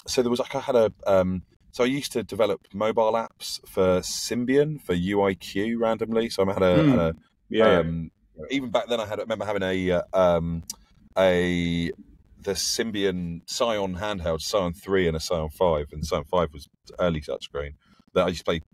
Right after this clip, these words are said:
Speaker 1: Spectrum games on randomly, and it was all, you kinda had to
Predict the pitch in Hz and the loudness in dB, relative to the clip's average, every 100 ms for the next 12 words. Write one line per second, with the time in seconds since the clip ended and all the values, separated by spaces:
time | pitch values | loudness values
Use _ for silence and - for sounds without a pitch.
0 | _ _ _ - 107 - - 78 76 71 | _ _ _ -6 -4 -4 -6 -8 -8 -8
1 | 73 73 73 73 73 78 _ _ _ 101 | -10 -8 -8 -8 -10 -10 _ _ _ -4
2 | 107 107 113 107 98 - _ _ 95 117 | -2 0 0 0 -2 -8 _ _ -8 -6
3 | 117 - | -6 -12